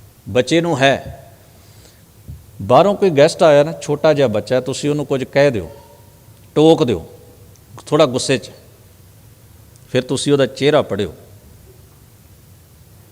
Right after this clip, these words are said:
ਉਹ ਜ਼ਿਆਦਾ ਫੀਲ ਕਰੇਗਾ ਆਮ ਨਾਲੋਂ। ਕਿਉਂ ਭਲਾ? ਉਹਨੂੰ ਲੱਗਦਾ ਹੈ ਵੀ ਉਹ ਬਾਅਦ ਵਿੱਚ ਕਈ ਵਾਰ ਕਹਿ ਵੀ ਦਿੰਦੇ ਨੇ ਕਈ ਬੱਚੇ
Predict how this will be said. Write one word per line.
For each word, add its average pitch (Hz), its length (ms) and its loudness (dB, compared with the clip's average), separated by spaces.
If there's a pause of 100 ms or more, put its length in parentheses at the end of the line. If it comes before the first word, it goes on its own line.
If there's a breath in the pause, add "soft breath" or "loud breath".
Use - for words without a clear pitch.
(500)
ਉਹ 147 80 -2
ਜ਼ਿਆਦਾ 123 380 2
ਫੀਲ 127 260 -2
ਕਰੇਗਾ 123 440 -2
ਆਮ 101 220 -4
ਨਾਲੋਂ। 82 240 -12 (1300)
ਕਿਉਂ 135 140 -4
ਭਲਾ? 113 280 -2 (420 loud breath)
ਉਹਨੂੰ 151 220 -4
ਲੱਗਦਾ 131 280 2
ਹੈ 139 360 0 (300)
ਵੀ 123 140 -8 (440)
ਉਹ 147 80 -2
ਬਾਅਦ 139 280 4
ਵਿੱਚ 185 200 -2
ਕਈ 160 160 -2
ਵਾਰ 170 140 2
ਕਹਿ 170 220 0
ਵੀ 208 80 -4
ਦਿੰਦੇ 160 260 -2
ਨੇ 147 100 -4
ਕਈ 123 140 -4
ਬੱਚੇ 104 300 -8